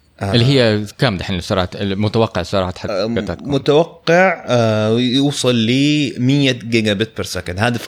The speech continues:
Speaker 1: أفضل الحالات.
Speaker 2: في أفضل الحالات. هي مو معناته كلنا حيكون عندنا سرعة مية جيجا بت، بس هذا هو الحدود حقت
Speaker 1: أي،
Speaker 2: الفايف جي.
Speaker 1: ن-، نرجع نعيد نكرر وحنطفشكم بال-، <laughs> بالفكرة هذه.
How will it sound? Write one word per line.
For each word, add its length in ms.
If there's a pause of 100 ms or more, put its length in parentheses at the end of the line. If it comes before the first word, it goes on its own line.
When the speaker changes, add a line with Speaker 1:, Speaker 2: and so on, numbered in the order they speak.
(120)
Speaker 1:
أفضل 380
الحالات. 380
Speaker 2:
في 100
أفضل 220
الحالات. 320
هي 40
مو 120
معناته 320
كلنا 360
حيكون 300
عندنا 220
سرعة 320
مية 160
جيجا 320
بت، 260 (320)
بس 180
هذا 180
هو 460
الحدود 600
حقت 380
Speaker 1:
أي، 80
Speaker 2:
الفايف 200
جي. 140
Speaker 1:
ن-، 180
نرجع 240
نعيد 380
نكرر 320
وحنطفشكم 720
بال-، 100 (200)
<laughs> 40
بالفكرة 440
هذه. 360